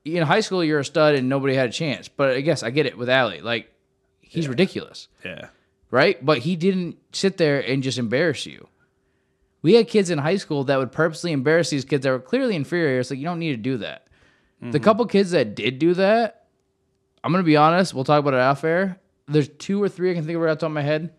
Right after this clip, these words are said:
Speaker 1: They're nowhere in life and they're losers. And I'm like,
Speaker 2: Oh,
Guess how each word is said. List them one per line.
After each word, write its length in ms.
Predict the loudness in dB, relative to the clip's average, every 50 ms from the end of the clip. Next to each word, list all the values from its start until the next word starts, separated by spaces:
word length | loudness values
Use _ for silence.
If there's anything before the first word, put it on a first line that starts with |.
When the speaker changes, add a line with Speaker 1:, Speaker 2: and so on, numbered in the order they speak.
| _ _ _ _ _ _ _ _ _ _ _
Speaker 1:
They're 180 | -4 -2 -2 0
nowhere 280 | 0 0 0 0 0
in 60 | -2
life 180 | -2 -4 -6 -6
and 60 | -8 -10
they're 80 | -10 -10
losers. 600 | -8 -8 -8 -6 -6 -6 -6 -6 -8 -10 -12 -20 _ _ _ _ _ -4
And 80 | 0 0
I'm 160 | 0 0 0
like, 260 | 0 -2 -2 -2 -4 -8 _ -8
Speaker 2:
Oh, 40 | -4